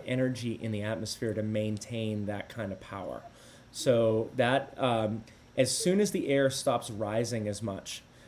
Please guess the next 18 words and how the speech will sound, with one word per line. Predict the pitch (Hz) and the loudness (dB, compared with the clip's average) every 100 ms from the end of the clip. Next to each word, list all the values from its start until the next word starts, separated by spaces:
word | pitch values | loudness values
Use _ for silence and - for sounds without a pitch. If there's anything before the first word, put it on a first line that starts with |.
| - | 0
or | 139 135 | 8 8
as | 131 | 8
soon | - 151 | 4 2
as | 143 | 2
the | 135 | -2
ground | - 117 123 135 127 113 | -2 0 2 4 2 0
s-, | - - - | -4 -10 -18
cools | - 151 127 110 | -4 -2 -2 -2
down | 120 123 135 | -2 2 2
enough | 113 101 98 | 2 -2 -4
that | - | -4
we | 110 | -2
don't | 113 110 | 0 -2
have | 113 110 | 0 2
all | 110 | 2
that | 107 | 2
rising | 110 107 107 107 104 | -2 -2 -2 -4 -4
air, | 110 139 | -4 -6